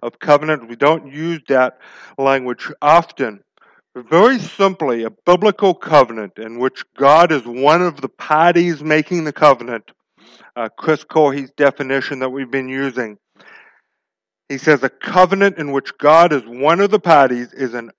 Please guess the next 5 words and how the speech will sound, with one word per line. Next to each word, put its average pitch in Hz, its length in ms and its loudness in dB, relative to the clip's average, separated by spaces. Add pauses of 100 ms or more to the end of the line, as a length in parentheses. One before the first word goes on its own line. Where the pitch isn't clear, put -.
oath-sworn, 160 1500 -2
legally 165 760 2
binding 151 680 -4
relationship 131 800 -4
enforced 127 600 -10